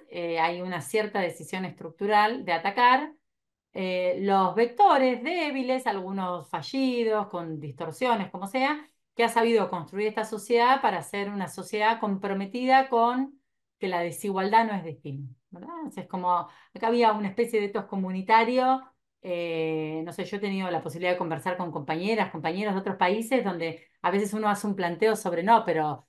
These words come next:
eso no permitiría modificar la desigualdad", y, y hay países del, de aquí de la región que dicen, "Bueno, pero esa desigualdad ya es estructural". Acá, al menos, a, a, en algunos niveles, esa era una argumentación no aceptable, ¿no? Y a, la sensación es de que ellos están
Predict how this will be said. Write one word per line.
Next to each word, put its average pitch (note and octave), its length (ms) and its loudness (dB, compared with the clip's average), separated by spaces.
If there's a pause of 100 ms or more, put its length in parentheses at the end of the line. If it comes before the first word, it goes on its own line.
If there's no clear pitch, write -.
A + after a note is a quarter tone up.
(120)
eso F#3+ 200 0
no G3 140 4
permitiría F3+ 500 0
modificar F3 420 0
la F3+ 100 2
desigualdad", E3+ 640 4
y, D#3+ 240 -4
y F3+ 100 -6
hay G3 160 0
países B3+ 400 0
del, F#3 220 -6
de F#3+ 80 -4
aquí F3+ 180 -4
de A3+ 80 4
la G#3+ 80 4
región G3 220 0
que B3 40 -4
dicen, G#3 100 -4
"Bueno, G#3+ 180 0
pero E3 100 -6
esa G3 120 -2
desigualdad E3+ 520 0
ya F#3+ 80 -2
es E3 80 -6
estructural". D3 600 -10 (580)
Acá, D4+ 580 6 (720)
al G3 260 2
menos, D4 520 2
a, - 460 -6
a, - 80 -20
en F3 160 -8
algunos A#3 360 -2
niveles, C4 460 2
esa A3 260 0
era G3+ 160 -2
una G3+ 120 -2
argumentación D#3+ 800 -4
no E3+ 120 -2
aceptable, F3 800 0
¿no? E3 320 -8
Y G#3+ 140 -2
a, A3 160 -2 (140)
la A3+ 160 0
sensación C4 400 -4
es E4+ 80 -8
de D4+ 100 -6
que C#4 80 -10
ellos C#4+ 240 -10
están D4 460 -2